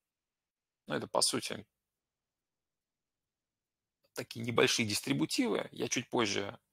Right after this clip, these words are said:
а, покажу, где в открытом вид-, в открытом доступе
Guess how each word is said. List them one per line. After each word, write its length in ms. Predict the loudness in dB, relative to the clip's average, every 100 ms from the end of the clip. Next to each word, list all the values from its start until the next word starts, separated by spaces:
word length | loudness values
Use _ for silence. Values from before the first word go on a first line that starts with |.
| _ _ _ _ _ _ _ _ _ _
а, 100 | -12
покажу, 760 | -10 0 2 4 2 0 -2 -6 -12
где 540 | -12 -6 -4 0 4 4
в 40 |
открытом 440 | 2 -2 -6 -4
вид-, 500 | -6 -8 -4 -2 -4 -4
в 100 | -4
открытом 400 | -2 -6 -4 0
доступе 460 | 0 -2 -8 -10